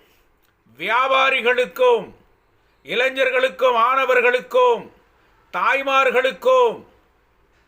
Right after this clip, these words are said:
எப்படி அன்று இந்திய நாட்டை உருவாக்குவதற்காக போராட்டத்தை நடத்தினார்களோ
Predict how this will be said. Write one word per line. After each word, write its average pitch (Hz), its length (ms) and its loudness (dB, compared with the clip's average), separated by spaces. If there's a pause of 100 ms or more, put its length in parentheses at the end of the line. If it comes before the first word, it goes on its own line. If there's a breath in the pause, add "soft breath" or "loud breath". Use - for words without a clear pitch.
(120)
எப்படி 262 800 0
அன்று 247 380 -2
இந்திய 262 380 -2
நாட்டை 254 460 0
உருவாக்குவதற்காக 247 1500 0 (280)
போராட்டத்தை 247 720 -2
நடத்தினார்களோ 220 1080 -4